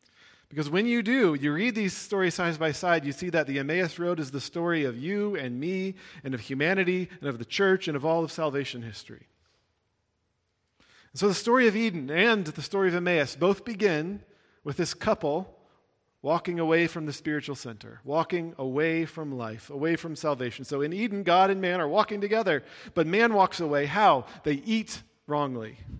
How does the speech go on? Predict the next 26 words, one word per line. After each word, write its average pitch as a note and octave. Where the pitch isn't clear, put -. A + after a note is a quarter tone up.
They C#3
grasp D#3
after C#3
a B2+
feast C#3+
that C3+
is B2
forbidden. B2
And D3
then E3
they're F3
in F3
exile. E3
They're E3+
no E3
longer G#3+
walking D#3+
with D3
God, C#3
and D3
they're C#3
wandering F#3
away D3+
from F#3+
his E3+
life E3+